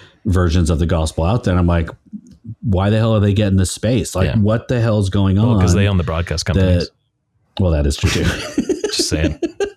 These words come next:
Speaker 2: Let's
Speaker 1: That
Speaker 2: be
Speaker 1: is
Speaker 2: real,
Speaker 1: true.
Speaker 2: man. Let's be real.
Speaker 1: Um, and,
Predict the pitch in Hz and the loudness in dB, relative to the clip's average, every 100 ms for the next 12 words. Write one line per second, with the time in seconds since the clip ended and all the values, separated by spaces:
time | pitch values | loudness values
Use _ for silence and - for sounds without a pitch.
0 | - - - - - - - 247 302 120 | -12 -14 -8 -8 -6 -6 -2 -2 0 0
1 | 117 113 107 101 90 85 82 - - 110 | 2 2 2 2 2 0 -2 -6 -4 -2
2 | 101 98 95 - 101 95 92 87 95 - | 0 0 -2 -4 -2 2 2 2 0 0
3 | 107 101 | 0 0